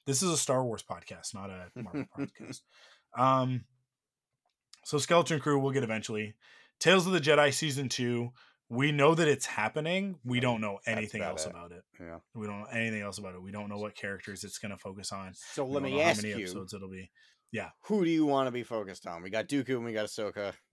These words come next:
Speaker 2: season two. I know we've talked about this before when we've talked about Tales of the Jedi, but has anything changed
Speaker 1: <clears throat>
Speaker 2: since then?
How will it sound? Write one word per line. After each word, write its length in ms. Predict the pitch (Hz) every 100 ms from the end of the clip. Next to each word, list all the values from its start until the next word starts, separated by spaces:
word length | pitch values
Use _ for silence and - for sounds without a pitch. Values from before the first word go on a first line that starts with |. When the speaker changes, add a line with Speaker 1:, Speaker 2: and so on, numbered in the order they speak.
| _ _
Speaker 2:
season 320 | - 113 104
two. 240 | - 104 98
I 80 | 107
know 200 | 139 139
we've 160 | 131
talked 220 | 135 117 120
about 160 | 110
this 80 | 147
before 340 | - 101 110 101
when 120 | 101
we've 160 | 98 -
talked 220 | 95 90
about 200 | 92 87
Tales 200 | 92 87
of 100 | 90
the 60 | 90
Jedi, 180 | 87 -
but 220 | 147 110 - - -
has 120 | 110
anything 280 | 120 113 110
changed 280 | - 135 113
Speaker 1:
<clears throat> 20 |
Speaker 2:
since 200 | 117 104
then? 320 | 113 101 95